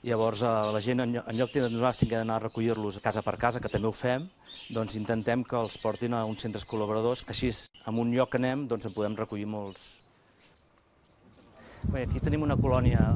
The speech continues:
bastant gran d'orenetes cua blanca, hi ha quaranta-tres nius, aquí. N'hi ha alguns que han caigut de nius, o els han, o els, potser els van tirar. L'oreneta cua blanca, com les altres orenetes i els falciots i els ballesters,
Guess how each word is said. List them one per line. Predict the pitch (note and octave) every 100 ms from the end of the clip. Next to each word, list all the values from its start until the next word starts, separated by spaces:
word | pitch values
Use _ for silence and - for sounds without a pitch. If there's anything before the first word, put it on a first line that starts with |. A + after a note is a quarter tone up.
| -
bastant | B2 B2+ B2
gran | A#2 C3 A2+
d'orenetes | A2 G#2+ A2 A#2+ A#2 G#2+ -
cua | A2+
blanca, | A2+ C3 B2 C3 F#3+ - A2+
hi | A2
ha |
quaranta-tres | A2+ G#2+ G#2+ G#2+ A2 -
nius, | B2 C#3 - - - -
aquí. | A2 B2+ - - - - - - - - - -
N'hi | C3
ha | C3
alguns | B2 C#3 -
que | C3
han | A2
caigut | A#2 A2+ E3 C3
de | B2+
nius, | E3 F#3 C#3
o | A#2
els | A#2
han, | A2+ A2 - - - - - -
o | A#2+
els, | A2 B2
potser | C3
els | A2
van | A#2 G#2+
tirar. | A2 C3+ D#3 F#3 - -
L'oreneta | A2+ A#2+ C3
cua | C3+ B2
blanca, | B2+ C3+ A#2
com | A2+ G#2+
les | G#2 A#2
altres | A2+ A2
orenetes | G#2+ A2+ A2+ A2+
i | G2+
els | G#2 -
falciots | G2 G2+ G#2 G#2 A2
i |
els | G2
ballesters, | G#2 G#2 - C3